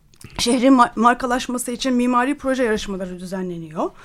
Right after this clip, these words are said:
E, politikacılarla kapitalist iş adamlarının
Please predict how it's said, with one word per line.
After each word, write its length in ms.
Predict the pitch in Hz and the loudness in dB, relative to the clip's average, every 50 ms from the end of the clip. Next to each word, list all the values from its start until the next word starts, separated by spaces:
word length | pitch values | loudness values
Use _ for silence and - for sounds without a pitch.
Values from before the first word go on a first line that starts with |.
| - - - - - - - - - - - - - - - - - _ - - | -20 -20 -20 -20 -20 -20 -20 -20 -20 -20 -20 -20 -20 -20 -20 -20 -20 _ 2 6
E, 180 | 269 277 277 277 - | 8 8 8 6 4
politikacılarla 800 | - 320 311 - 359 - 359 285 294 294 302 311 302 269 269 | 2 2 2 2 2 2 2 2 4 4 4 6 6 4 4
kapitalist 440 | 269 277 269 - - 285 269 - - | 2 0 -2 0 -2 -6 -6 -6 -6
iş 140 | - - 311 | -4 -2 -2
adamlarının 640 | 294 220 240 226 226 220 214 208 208 220 277 320 | 0 0 0 0 0 0 0 0 0 0 0 -2